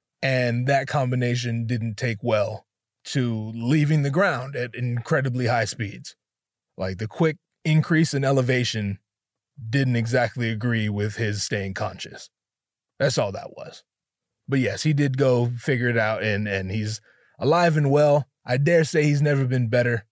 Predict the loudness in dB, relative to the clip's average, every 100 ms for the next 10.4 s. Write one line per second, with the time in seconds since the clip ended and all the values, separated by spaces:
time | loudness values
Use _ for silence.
0 | _ -2 2 2 2 0 2 2 4 2
1 | 4 6 6 4 2 0 -2 0 0 2
2 | 2 0 0 -2 0 2 4 4 2 -2
3 | -4 -6 -6 0 2 2 0 2 4 4
4 | 4 4 2 2 0 -2 0 0 0 0
5 | 0 0 0 2 2 2 2 2 2 0
6 | 0 -2 0 -2 -4 -12 _ _ _ _
7 | 2 4 2 0 -6 -8 -8 -2 2 4
8 | 4 4 2 4 4 4 4 4 4 2
9 | 2 2 2 -2 -8 -10 -14 -20 _ _
10 | -4 0 0